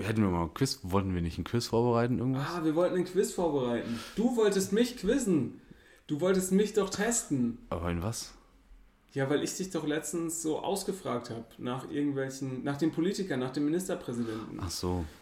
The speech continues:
Speaker 2: Und da wolltest du mich doch auch nach irgendwas fragen. Ein schwieriges
Speaker 1: Ja,
Speaker 2: Quiz.
Speaker 1: guck mal, dann machen wir heute nochmal das große
Speaker 2: Okay,
Speaker 1: Länderquiz.
Speaker 2: Länderkennzeichen.
Speaker 1: Ist was
Speaker 2: Ja.
Speaker 1: für die fünf Minuten
Speaker 2: Okay.
Speaker 1: nachher.
Speaker 2: Na, hä, da muss ich doch schon irgendein altes F-C-K-Spiel kommentieren.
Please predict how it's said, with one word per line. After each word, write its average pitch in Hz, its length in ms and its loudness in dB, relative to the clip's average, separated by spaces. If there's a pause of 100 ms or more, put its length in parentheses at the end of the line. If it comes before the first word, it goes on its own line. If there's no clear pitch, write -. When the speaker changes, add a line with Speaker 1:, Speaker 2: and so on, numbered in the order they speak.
Speaker 2:
Und 120 60 -2
da 120 140 2
wolltest 143 280 2
du 143 60 -2
mich 147 160 -2
doch 143 100 -2
auch 156 160 -2
nach 151 160 -2
irgendwas 110 320 -4
fragen. - 440 -10 (680)
Ein 123 60 -4
schwieriges 123 460 -2
Speaker 1:
Ja, 175 160 10
Speaker 2:
Quiz. 139 180 0
Speaker 1:
guck 208 100 8
mal, 175 60 8
dann 147 100 10
machen 160 160 8
wir 165 80 10
heute 165 180 10
nochmal 160 140 4
das 143 160 0
große 151 320 6
Speaker 2:
Okay, 131 100 12 (100)
Speaker 1:
Länderquiz. 120 180 8
Speaker 2:
Länderkennzeichen. 113 800 8
Speaker 1:
Ist 135 140 4
was 165 120 4
Speaker 2:
Ja. - 60 -2
Speaker 1:
für 143 60 8
die 120 60 2
fünf 113 320 0
Minuten 92 400 0
Speaker 2:
Okay. 78 140 -2
Speaker 1:
nachher. 78 220 0 (360)
Speaker 2:
Na, 120 120 -2
hä, 123 280 0
da 143 80 2
muss 131 180 -2
ich 127 60 -6
doch 127 140 -2
schon 120 260 -2
irgendein 120 380 -4
altes 117 180 -6
F-C-K-Spiel 120 640 -8
kommentieren. 104 520 -8